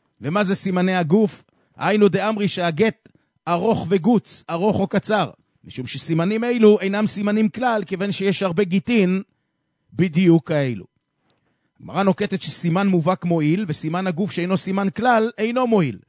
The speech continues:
וסתם סימן לא יתבהר בגמרא, משום שהגמרא מסתפקת עם סימנים דאורייתא או דרבנן. ממשיכה הגמרא ואומרת, ואם מצאו לגט קשור בכיס, או שמצאו קשור בארניקי ובטבעת, והוא מכיר את הכיס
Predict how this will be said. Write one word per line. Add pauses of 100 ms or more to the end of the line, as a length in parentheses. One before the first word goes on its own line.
(420)
וסתם
סימן (140)
לא
יתבהר
בגמרא,
משום
שהגמרא
מסתפקת
עם
סימנים
דאורייתא (800)
או
דרבנן. (840)
ממשיכה
הגמרא
ואומרת,
ואם
מצאו
לגט
קשור
בכיס, (400)
או
שמצאו
קשור
בארניקי
ובטבעת,
והוא
מכיר
את
הכיס